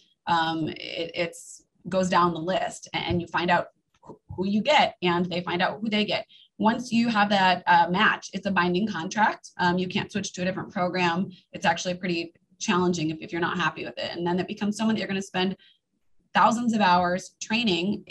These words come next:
over the next couple of years, and they leave with your name, and, uh, they, they leave with your name, and, and, and everyone is, uh,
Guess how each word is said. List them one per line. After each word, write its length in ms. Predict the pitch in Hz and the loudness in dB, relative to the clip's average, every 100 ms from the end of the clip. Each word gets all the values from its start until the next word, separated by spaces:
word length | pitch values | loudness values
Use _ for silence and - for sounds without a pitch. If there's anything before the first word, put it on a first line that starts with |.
| - | -6
over 160 | 185 185 | -2 0
the 60 | |
next 300 | 175 175 - - | 0 -2 -8 -6
couple 240 | 180 175 | -4 -4
of 80 | - | -4
years, 420 | 277 214 185 - - _ _ | -2 0 0 -4 -14 _ _
and 360 | 208 214 208 214 | 2 4 6 4
they 120 | 208 | 2
leave 380 | 185 185 202 - | 0 -2 -4 -4
with 240 | 185 190 - _ | -6 -6 -10 _
your 240 | 185 180 | -2 0
name, 360 | 185 170 190 285 | 0 0 -2 -2
and, 320 | 175 175 180 | -2 0 2
uh, 300 | 165 170 170 196 | 4 6 4 2
they, 160 | 170 | -6
they 180 | - 156 | -6 -8
leave 240 | 180 185 202 | -4 -4 -4
with 140 | 220 | -4
your 160 | 311 302 | -2 0
name, 220 | 202 196 | 0 0
and, 100 | 185 | 0
and, 160 | 190 | 0
and 160 | 180 190 | -2 -2
everyone 500 | 180 196 190 202 208 - _ 190 | -2 0 0 0 0 -10 _ -8
is, 180 | 190 202 | -4 2
uh, 280 | 185 175 | 4 4